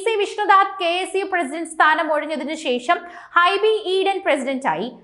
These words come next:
അതിനുശേഷം പ്രസിഡന്റായി ഷാഫി പറമ്പിലെത്തി. അതേപോലെ തന്നെ വിഷ്ണുനാഥ് യൂത്ത് കോൺഗ്രസ് അധ്യക്ഷ സ്ഥാനം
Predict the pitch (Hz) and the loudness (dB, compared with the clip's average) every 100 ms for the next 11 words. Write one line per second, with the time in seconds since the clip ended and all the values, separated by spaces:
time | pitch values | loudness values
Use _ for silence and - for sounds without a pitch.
0 | _ - 277 370 381 370 381 370 339 262 | _ 2 2 2 2 0 2 2 4 4
1 | 359 370 370 349 349 349 330 320 392 339 | 2 4 4 4 4 6 6 4 2 4
2 | 262 233 160 247 262 - _ _ 277 370 | 4 2 -2 -6 -8 -12 _ _ 2 4
3 | 415 453 453 453 427 392 311 311 349 381 | 4 4 4 2 0 -2 -4 -6 -6 2
4 | 381 370 262 403 - 427 359 349 320 302 | 2 4 0 -2 2 4 4 2 2 0
5 | 311 - 339 - 311 320 | 0 -6 -4 2 2 4